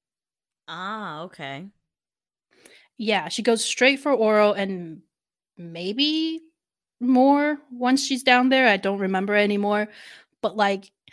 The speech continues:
Speaker 2: it's just, I don't know how to describe it other than to say it's a very, like,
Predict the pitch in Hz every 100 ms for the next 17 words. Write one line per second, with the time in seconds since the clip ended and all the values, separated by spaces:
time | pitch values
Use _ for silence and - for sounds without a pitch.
0 | _ _ _ _ - 262 - 330 359 -
1 | - - - _ _ _ _ _ _ _
2 | _ _ _ _ _ _ - _ _ _
3 | _ _ _ _ _ _ _ _ _ _
4 | _ _ _ _ _ _ _ _ _ _
5 | _ 277 320 370 349 330 311 247 233 -
6 | 214 208 233 - 208 233 220 214 208 202
7 | 202 196 185 190 180 190 202 233 269 247
8 | 190 202 -